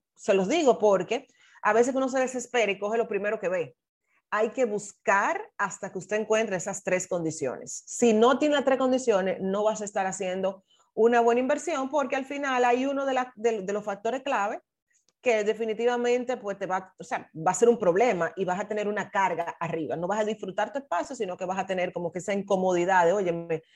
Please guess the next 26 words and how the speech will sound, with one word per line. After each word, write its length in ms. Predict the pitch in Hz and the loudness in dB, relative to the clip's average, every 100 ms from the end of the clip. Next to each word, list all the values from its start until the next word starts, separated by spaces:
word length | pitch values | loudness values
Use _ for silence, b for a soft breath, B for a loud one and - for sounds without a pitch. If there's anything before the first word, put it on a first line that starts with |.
| b | b
está 180 | _ 202 | _ 4
muy 160 | 240 226 | 6 6
bien, 200 | 240 240 | 6 4
está 140 | 208 | 2
muy 120 | 220 | 2
bien 140 | 226 226 | 2 2
ubicado, 480 | 202 208 240 226 | -2 2 4 4
pagué, 320 | 208 196 233 240 | 2 0 0 0
pero 160 | 190 | -2
no 200 | 190 214 | -6 -2
quepo 340 | 233 214 - 160 | 0 0 0 -6
aquí. 320 | - 147 127 | -6 -14 -14
O 40 | - | -4
sea, 140 | 180 | -2
me 100 | 170 | 0
tengo 220 | 160 220 | 0 2
que 100 | 226 | 2
mudar 220 | 214 190 | 2 0
otra 160 | 196 190 | 0 0
vez 120 | 180 | -2
porque 140 | 180 175 | -2 -2
la 80 | |
verdad 280 | 170 170 180 | -2 -2 -4
es 40 | 196 | -4
que 80 | |
aquí 440 | 202 214 233 262 | -8 -4 -4 -6